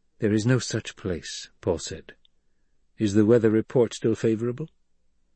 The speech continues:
"A great-grandmother of a storm coming," Stilgar said. "Can you not feel it, Muad'Dib?"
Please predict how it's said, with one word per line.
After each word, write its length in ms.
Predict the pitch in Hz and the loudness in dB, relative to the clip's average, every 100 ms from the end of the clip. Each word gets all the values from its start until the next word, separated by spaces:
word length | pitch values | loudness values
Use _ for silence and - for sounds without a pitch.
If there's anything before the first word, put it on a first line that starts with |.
| _ _ - | _ _ -4
"A 120 | 107 | 0
great-grandmother 1000 | 101 107 127 131 - 139 147 139 135 127 127 | 2 6 6 4 2 2 4 4 2 4 2
of 100 | 123 | 2
a 60 | |
storm 400 | 117 - 135 127 | 2 2 2 2
coming," 440 | 113 139 120 113 104 _ _ _ _ | 2 2 2 -2 -4 _ _ _ _
Stilgar 400 | - 110 104 98 | -4 -2 0 -4
said. 300 | - 101 95 _ _ _ _ _ - | -2 -4 -4 _ _ _ _ _ -2
"Can 160 | 107 | 2
you 80 | 113 | 4
not 160 | 123 123 | 2 0
feel 220 | - 170 | 4 4
it, 120 | 131 | 4
Muad'Dib?" 420 | 135 110 98 101 | 0 -2 0 -6